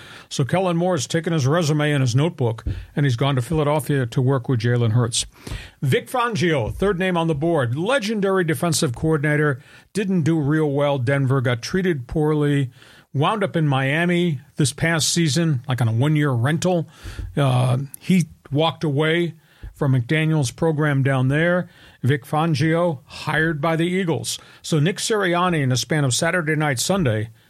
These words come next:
hires Fangio to be his defensive coordinator and Kellen Moore to take over the offense.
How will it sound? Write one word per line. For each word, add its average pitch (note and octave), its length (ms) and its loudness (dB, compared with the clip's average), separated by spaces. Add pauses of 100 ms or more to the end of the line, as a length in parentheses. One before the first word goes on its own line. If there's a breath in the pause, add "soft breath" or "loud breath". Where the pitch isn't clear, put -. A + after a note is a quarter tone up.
(140 soft breath)
hires C3+ 360 0
Fangio E3 600 0
to B2 60 0
be B2 120 2
his A2+ 140 0
defensive D3 480 -2
coordinator D3 500 0 (360 loud breath)
and C3 200 2
Kellen E3+ 360 0
Moore D#3+ 340 0
to B2+ 120 -6
take C#3+ 280 -2
over C3+ 260 0
the B2 260 0
offense. A#2 440 -2